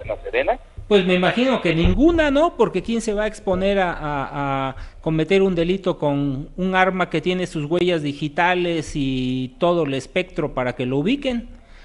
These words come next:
Speaker 1: Efectivamente, no se ha cometido un solo delito. Por eso cuando nos dicen que en México no está preparado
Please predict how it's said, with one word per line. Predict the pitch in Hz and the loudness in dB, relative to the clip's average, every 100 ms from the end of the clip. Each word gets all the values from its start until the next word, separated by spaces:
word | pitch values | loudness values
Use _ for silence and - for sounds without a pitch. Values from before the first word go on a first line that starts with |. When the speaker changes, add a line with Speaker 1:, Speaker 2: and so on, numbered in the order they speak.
| - - | -14 6
Speaker 1:
Efectivamente, | 123 113 117 143 160 156 151 139 127 | 6 8 4 6 8 8 4 0 0
no | 156 | 4
se | 190 | 4
ha | |
cometido | - 175 151 165 170 | 4 0 2 2 2
un | - 180 | 2 0
solo | - 175 170 | 2 4 4
delito. | 147 127 143 - | 4 2 -2 -4
Por | - 175 | 0 0
eso | 190 | 0
cuando | 196 175 160 | 0 2 2
nos | 156 151 | 0 -2
dicen | 156 160 175 | -2 -2 -4
que | - 127 | -2 -4
en | 127 | -2
México | 135 - - 139 | -8 -6 0 2
no | 147 | 2
está | - | 4
preparado | 143 - 143 131 120 127 131 | 2 2 4 6 8 8 6